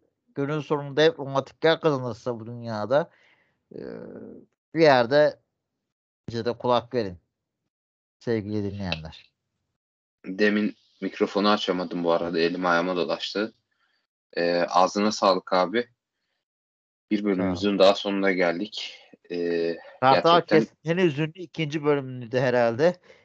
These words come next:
Speaker 1: E,
Speaker 2: Evet.
Speaker 1: yani hem Serkan Hoca'nın o Haziran'daki bölümden sonraki en hüzünlü bölümdü. E,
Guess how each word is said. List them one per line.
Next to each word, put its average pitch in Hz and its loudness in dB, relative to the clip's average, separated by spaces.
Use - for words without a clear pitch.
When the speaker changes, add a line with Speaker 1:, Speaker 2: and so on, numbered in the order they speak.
Speaker 1:
E, 127 -4
Speaker 2:
Evet. 95 -6
Speaker 1:
yani 131 2
hem 147 2
Serkan 139 2
Hoca'nın 143 -6
o 147 -2
Haziran'daki 131 -2
bölümden 139 -2
sonraki 131 -6
en 165 4
hüzünlü 135 -4
bölümdü. 139 0
E, - -16